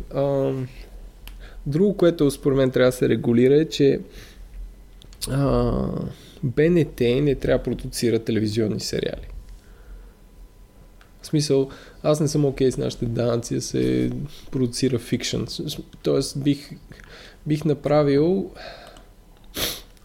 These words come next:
а, ако Б Н Т продуцира нещо, да е новини, разследвания,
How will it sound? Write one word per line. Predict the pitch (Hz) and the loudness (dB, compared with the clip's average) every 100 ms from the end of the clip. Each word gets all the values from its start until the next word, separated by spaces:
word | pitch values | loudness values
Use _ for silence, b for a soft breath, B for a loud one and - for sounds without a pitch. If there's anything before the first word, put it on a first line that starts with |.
| 135 | -4
а, | 139 131 135 - - - | -2 0 -2 -4 -8 -8
ако | 127 - | -8 -6
Б | 127 135 | -2 0
Н | 151 | 2
Т | 147 | 0
продуцира | 147 131 120 117 160 143 | 0 -2 -4 -2 -2 0
нещо, | 113 110 - | 0 -2 -2
да | 139 127 | -2 0
е | |
новини, | 117 117 110 107 139 156 | 0 0 0 0 0 -2
разследвания, | 143 123 120 120 113 113 147 | -2 0 0 0 -2 -2 -2